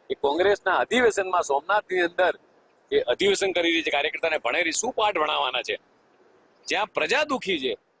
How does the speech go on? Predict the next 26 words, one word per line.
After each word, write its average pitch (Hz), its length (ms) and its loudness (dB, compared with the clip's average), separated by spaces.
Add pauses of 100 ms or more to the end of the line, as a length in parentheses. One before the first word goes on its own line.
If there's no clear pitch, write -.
(240)
પ્રજાને 208 300 -2
ખાવા 226 480 2
નથી 226 120 -2
મળતું, 190 260 -6
પ્રજા 190 260 -2
જ્યાં 214 240 0
ડૂબી 285 240 0
રહી 285 100 2
છે 262 80 4
પાણીની 175 400 -2
અંદર, 143 220 -2 (840)
જ્યાં 170 120 0
સરકાર 220 500 0
પોતે 233 280 0
જ 196 220 -8
તાત્કાલિક 208 420 0
આ 214 80 4
બધી 202 180 0
રાહત 185 240 0
સામગ્રી 185 340 -2
કામગીરી 165 340 -2
કરી 139 260 2
રહી - 0 -
છે, 131 160 -2
ત્યારે 147 240 0
ગેનીબેનને 160 580 -2